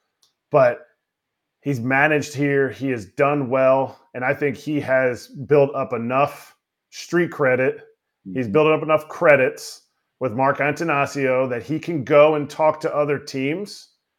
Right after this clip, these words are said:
Speaker 1: But in those discussions, he's talking to the Mets. Hey, if he talks to the Mets and they say, "Yeah, we're looking to make a big splash. We think we can get Ohtani. We have this in our farm system. We're gonna give you autonomy for this and that."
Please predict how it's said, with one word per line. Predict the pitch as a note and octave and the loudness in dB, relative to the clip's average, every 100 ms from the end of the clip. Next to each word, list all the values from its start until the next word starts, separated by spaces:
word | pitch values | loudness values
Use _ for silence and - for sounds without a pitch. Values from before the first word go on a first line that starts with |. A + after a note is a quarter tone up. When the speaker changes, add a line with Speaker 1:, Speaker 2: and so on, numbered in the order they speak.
| _ _ _ - | _ _ _ 0
Speaker 1:
But | E3 | 0
in | F3+ G#3 | 2 2
those | G#3 F3+ | 2 0
discussions, | F3 - G3+ G3 B3 F#3 | -4 2 4 4 -2 -4
he's | A#3 G3+ | -6 2
talking | A#3 C#4 B3+ | 2 4 0
to | F3+ | -2
the | D#3 | 0
Mets. | D3 B2 - | 0 -2 -2
Hey, | A#3+ G#3 G#2+ - _ _ _ | 0 2 0 -6 _ _ _
if | D#3+ | -6
he | G3+ | -2
talks | A3+ A#3 A3+ | 4 4 4
to | |
the | A3 | 4
Mets | G#3+ G#3+ | 4 4
and | G3 F3+ | 0 -2
they | F#3 F#3+ | -2 0
say, | - F#3+ F3+ D3+ _ _ _ _ - | 2 4 4 0 _ _ _ _ -4
"Yeah, | E3+ | 0
we're | E3+ E3+ | 2 2
looking | F3+ F3 | 0 0
to | E3+ | -2
make | D#3+ | -2
a | D#3+ | -2
big | F#3 F3 | -2 -2
splash. | - - F3 E3+ - | -4 -2 0 2 0
We | E3+ | -4
think | F3 E3+ | -4 -4
we | F3+ | -4
can | F3 | -4
get | F3+ | 0
Ohtani. | F3 E3 E3 F3+ F3 F3 E3+ D#3+ - _ _ _ | 0 0 -4 -4 -2 -2 -4 -6 -12 _ _ _
We | D#3 | -4
have | D3 F3 D#3 D3 | 2 2 0 -2
this | F3+ F3+ - | -2 -2 -4
in | F3 | -4
our | E3 D#3 | -4 -2
farm | G3 F3+ F3 | 0 0 0
system. | - F3+ E3 F3+ E3+ E3+ | -6 -6 -6 -4 -4 -2
We're | D#3+ | -4
gonna | E3+ | -4
give | D#3+ F3+ E3+ | -4 -4 -2
you | F3 F3 | -2 2
autonomy | E3 D#3+ D#3 E3 F3 D#3+ | 0 0 -2 -2 -2 -4
for | E3+ | -4
this | D#3+ F3+ F3+ - - - | -4 -4 -4 -6 -12 -14
and | D#3+ D3+ D3 | -10 -6 0
that." | F3 E3+ F3+ | 0 2 -2